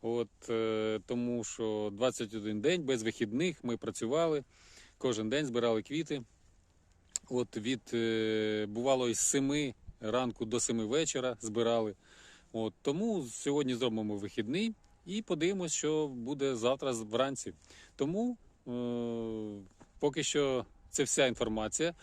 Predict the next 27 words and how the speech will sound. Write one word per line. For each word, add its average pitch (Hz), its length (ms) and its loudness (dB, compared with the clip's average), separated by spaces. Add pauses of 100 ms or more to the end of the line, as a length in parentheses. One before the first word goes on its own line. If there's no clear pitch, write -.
(120)
А, 147 160 6
ще - 140 -2
ж - 60 -2
покажу, 151 380 0 (180)
як 120 260 2
же 131 80 0
виглядає 127 420 4
поле 110 380 0 (100)
на 110 580 0
двадцять 113 360 0
перший 113 340 0
день 160 280 2 (260)
після 117 260 0
морозу. 147 500 0 (500)
От, 120 220 -2 (120)
е, 113 40 -2
я 113 300 2
думаю, 127 240 0
це 127 140 -2
все 156 200 2
буде, 123 380 0 (640)
всім 185 280 4
буде 131 180 4
цікаво. 98 440 -2 (200)
Дивимось. 123 440 2 (1700)
Ну 196 180 4
так, 190 240 8